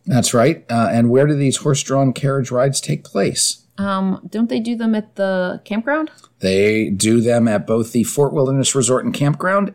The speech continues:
Speaker 1: and at Disney's Port Orleans Riverside.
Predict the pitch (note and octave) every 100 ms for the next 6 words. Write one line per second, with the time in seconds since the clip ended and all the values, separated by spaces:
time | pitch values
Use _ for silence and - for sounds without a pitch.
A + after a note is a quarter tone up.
0 | - F3+ E3+ C3 C#3 C3 G2+ A#2+ A2 B2+
1 | - B2 A2+ A#2+ B2+ B2 E3+ G#3 C#3+ -
2 | B1 -